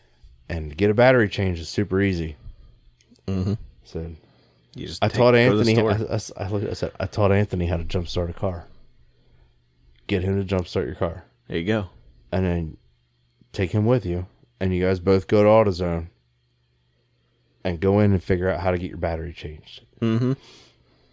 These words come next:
Speaker 2: Did, did they do
Speaker 1: So
Speaker 2: it?
Speaker 1: she did. Yeah, she went in. She's like, "Hey, I think my battery's bad. Can you guys, like,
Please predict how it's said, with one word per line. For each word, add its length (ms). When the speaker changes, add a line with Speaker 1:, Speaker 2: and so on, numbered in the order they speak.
Speaker 2:
Did, 260
did 100
they 160
do 120
Speaker 1:
So 60
Speaker 2:
it? 80
Speaker 1:
she 80
did. 300
Yeah, 160
she 140
went 160
in. 100
She's 200
like, 120
"Hey, 180
I 40
think 160
my 80
battery's 380
bad. 380
Can 120
you 140
guys, 260
like, 180